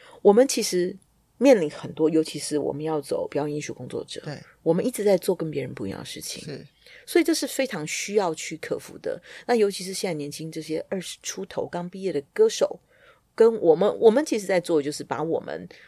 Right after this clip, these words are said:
Speaker 1: 会做的事情，
Speaker 2: 嗯。
Speaker 1: 然后带着他们一起做，他们也教我们一些我们不会做的事情。
Speaker 2: 嗯。
Speaker 1: 在这样的过程里面，哎，好像去创造出一个属于你的角色。
Speaker 2: 嗯。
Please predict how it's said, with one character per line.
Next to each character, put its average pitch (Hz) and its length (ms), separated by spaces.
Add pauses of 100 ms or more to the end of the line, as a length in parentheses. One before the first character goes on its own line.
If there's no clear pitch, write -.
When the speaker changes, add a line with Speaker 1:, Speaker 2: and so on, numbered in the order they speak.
(100)
Speaker 1:
会 262 240
做 190 160
的 - 80
事 - 140
情， - 220 (380)
Speaker 2:
嗯。 170 160
Speaker 1:
然 180 100
后 208 120
带 311 260
着 202 100
他 160 140
们 170 100
一 175 40
起 - 160
做， 156 180
他 - 140
们 320 100
也 202 100
教 277 220
我 320 160
们 156 100
一 160 60
些 - 220
我 156 160
们 190 160
不 226 100
会 - 160
做 - 160
的 - 60
事 - 160
情。 - 200
Speaker 2:
嗯。 175 140 (300)
Speaker 1:
在 285 120
这 339 200
样 320 100
的 214 80
过 202 180
程 143 200
里 - 100
面， 123 240 (200)
哎， 214 200
好 - 220
像 185 200
去 190 120
创 262 360
造 220 140
出 190 220
一 - 20
个 170 240 (300)
属 190 480
于 196 420 (320)
你 185 320
的 131 60
角 - 240
色。 - 300
Speaker 2:
嗯。 175 260